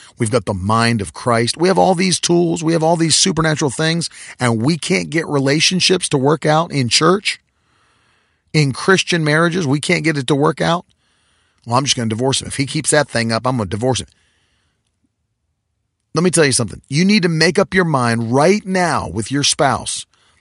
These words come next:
I hope you're listening to this together, wherever you're listening from. Post it on your social media and let me know you're listening to it together. In fact, all of you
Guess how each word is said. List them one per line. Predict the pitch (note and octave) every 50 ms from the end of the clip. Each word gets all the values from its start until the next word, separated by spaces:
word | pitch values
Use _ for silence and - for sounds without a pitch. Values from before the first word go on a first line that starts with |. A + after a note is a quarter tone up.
| _ - -
I | B2 B2+
hope | A#2 E3 E3+ -
you're | - D3+
listening | D3+ D#3+ E3 - - C#3+ C3+ A#2+
to | - B2+
this | C3 B2 -
together, | - B2 G2+ G2+ B2+ C3+ B2 G2+ - - - -
wherever | - A2+ A2+ G#2 G#2+
you're | G#2+ A2
listening | A2 A#2 A2+ - B2 B2
from. | - - C3 C3 B2+ A#2+ - _ - - - - - _ _
Post | - D#3 E3+ D#3+ - -
it | D3
on | C3+ C3
your | B2+ A#2+ A2+
social | - - D#3 C#3 - - C3
media | B2+ C#3 D3 C3 A#2+ A2+
and | A2+
let | B2 B2 B2
me | C3 B2+
know | B2 C3 C3 B2+
you're | A#2+ A#2 A#2
listening | A#2+ B2 - - C3 A2+
to | - - C3+
it | A2+ - -
together. | - A2 F#2+ G2 G2+ A#2 A#2+ A#2+ G2 F2 - - _ - - - - - _ _ - -
In | C#3
fact, | A#2+ - D#3 D3 C3 - _ _ _ _ - - - - - - - -
all | C#3 D3 D#3 E3 F3
of | E3 C#3
you | D3+ D3 C#3 C3+ A#2+